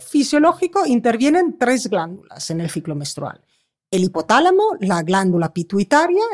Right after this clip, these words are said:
y los ovarios. Entonces, el hipotálamo manda una señal a la pituitaria de empezar, ¿m?, el ciclo. Y entonces la pituitaria empieza a producir hormonas, folículo estimulante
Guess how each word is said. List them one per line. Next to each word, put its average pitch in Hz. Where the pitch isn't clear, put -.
y 214
los 185
ovarios. 170
Entonces, 180
el 214
hipotálamo 294
manda 220
una 285
señal 220
a 302
la 240
pituitaria 226
de 269
empezar, 349
¿m?, 202
el 226
ciclo. 190
Y 226
entonces 233
la 208
pituitaria 262
empieza 302
a 311
producir 311
hormonas, 214
folículo 185
estimulante 285